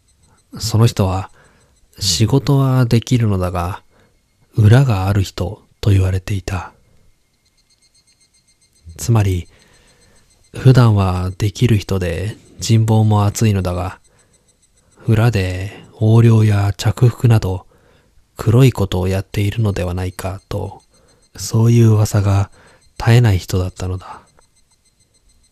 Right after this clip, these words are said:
だから、白黒ある人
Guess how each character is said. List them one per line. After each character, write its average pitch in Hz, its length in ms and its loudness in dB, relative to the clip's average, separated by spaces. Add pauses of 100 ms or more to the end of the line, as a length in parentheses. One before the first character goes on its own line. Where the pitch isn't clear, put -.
(960)
だ 110 160 2
か 104 80 0
ら、 95 280 -6 (920)
白 139 320 0
黒 92 260 -4
あ 95 80 -4
る 92 80 -4
人 - 320 -12